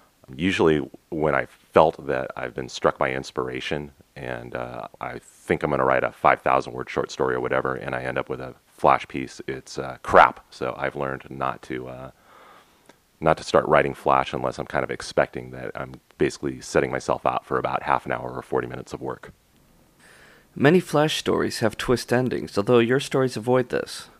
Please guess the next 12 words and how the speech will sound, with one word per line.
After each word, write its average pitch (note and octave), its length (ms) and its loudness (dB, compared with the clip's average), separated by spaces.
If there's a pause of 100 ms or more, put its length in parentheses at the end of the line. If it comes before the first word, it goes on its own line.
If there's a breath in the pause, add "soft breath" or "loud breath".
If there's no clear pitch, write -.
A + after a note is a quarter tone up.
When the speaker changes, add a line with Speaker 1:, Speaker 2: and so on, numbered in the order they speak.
(340 soft breath)
Speaker 2:
What C3 180 4
approach E3+ 380 2
do - 80 -4
you G2 80 0
take F#2+ 280 -4
when A2 100 -2
writing A2 320 0
a - 40 -6
piece - 260 -8
of - 60 -20
Flash E2 280 -2
fiction? - 460 -10